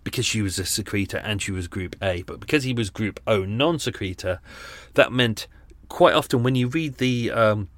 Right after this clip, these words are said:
the reports that from the laboratory, quite often it would say, uh, "This is, this is definitely Sarah's, but this might be David's," 'cause it's, it's, it, you know,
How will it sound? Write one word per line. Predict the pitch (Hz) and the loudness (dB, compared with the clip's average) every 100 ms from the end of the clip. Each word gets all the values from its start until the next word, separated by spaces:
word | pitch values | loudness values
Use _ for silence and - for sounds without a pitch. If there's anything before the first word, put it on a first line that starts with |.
| - | -2
the | 117 | 0
reports | 104 - - 147 98 90 - - - | 0 -4 2 4 4 2 -4 -6 0
that | 120 - | -2 -2
from | - 117 | -4 0
the | 110 | 4
laboratory, | 104 104 131 104 - 95 85 - - - - - - - - | 4 6 6 6 0 -6 -6 -12 -20 -20 -20 -20 -20 -16 0
quite | 143 120 | 2 2
often | - 123 | 0 0
it | 117 | 0
would | 101 | 0
say, | - 107 101 - - - - - | 4 4 4 -2 -20 -20 -20 -4
uh, | 98 98 90 - - - - - | 2 2 2 -4 -20 -20 -20 4
"This | 156 - | 6 6
is, | 123 - | 0 -2
this | - 139 117 | 0 -2 -2
is | |
definitely | - 127 - 104 104 | 2 2 2 -6 -2
Sarah's, | 120 113 95 90 | 4 4 4 -2
but | 104 104 | -8 -4
this | 120 - | -2 0
might | 101 98 104 113 123 - | 0 2 4 2 2 -4
be | 92 | -8
David's," | 85 87 85 82 82 - - - - - | -6 -6 -6 -8 -10 -12 -14 -18 -20 -20
'cause | - 92 | -10 -8
it's, | 95 - | -6 -10
it's, | - - - - | -10 -14 -14 -8
it, | 95 - - - - - - | -10 -10 -20 -20 -20 -18 -8
you | 92 | -6
know, | 87 | -6